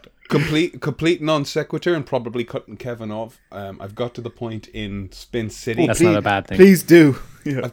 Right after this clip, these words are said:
Speaker 1: I've got to the
Speaker 2: Oh,
Speaker 1: point
Speaker 2: not
Speaker 1: in
Speaker 2: for
Speaker 1: S-,
Speaker 2: Sin City, though.
Speaker 1: I've got to the point in Spin City where Michael J. Fox is dating
Speaker 2: <laughs>
Speaker 1: Heidi Klum. Hei-, Heidi Klum, the supermodel, features very heavily in this show.
Speaker 2: And is she playing herself?
Speaker 1: Yeah. And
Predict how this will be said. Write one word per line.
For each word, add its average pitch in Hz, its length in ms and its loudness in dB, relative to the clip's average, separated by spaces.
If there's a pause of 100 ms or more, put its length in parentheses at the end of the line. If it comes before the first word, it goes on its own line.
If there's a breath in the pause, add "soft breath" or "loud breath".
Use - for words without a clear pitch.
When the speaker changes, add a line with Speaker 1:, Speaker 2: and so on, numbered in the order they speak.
(140)
Speaker 1:
I've 127 120 -6
got 143 180 0
to 151 60 -6
the 151 60 4
Speaker 2:
Oh, 160 80 10
Speaker 1:
point 165 100 8
Speaker 2:
not 190 180 8
Speaker 1:
in - 60 -2
Speaker 2:
for 170 60 2
Speaker 1:
S-, 156 80 0
Speaker 2:
Sin 156 180 2
City, 151 260 2
though. 117 240 0 (160)
Speaker 1:
I've 127 140 -8
got 147 160 0
to 165 80 -4
the 139 80 0
point 135 260 -2
in 117 60 -4
Spin 123 300 -4
City 127 360 -2
where 117 260 0
Michael 117 300 -4
J. 117 160 -4
Fox - 320 -6
is - 120 -2
dating 117 320 -6
Speaker 2:
<laughs> 113 100 -6
Speaker 1:
Heidi 104 220 -8
Klum. 113 440 -8 (220)
Hei-, - 200 -8
Heidi 165 360 -6
Klum, 151 240 -6
the 117 60 -10
supermodel, 104 580 -8
features 104 400 -10
very 113 300 -8
heavily 98 500 -10 (640)
in 95 140 -10
this 90 120 -10
show. 110 320 -12
Speaker 2:
And 127 100 -6
is 127 60 -8
she 135 80 -8
playing 143 220 -4
herself? 135 480 -6 (160)
Speaker 1:
Yeah. 165 240 -6
And 143 100 -10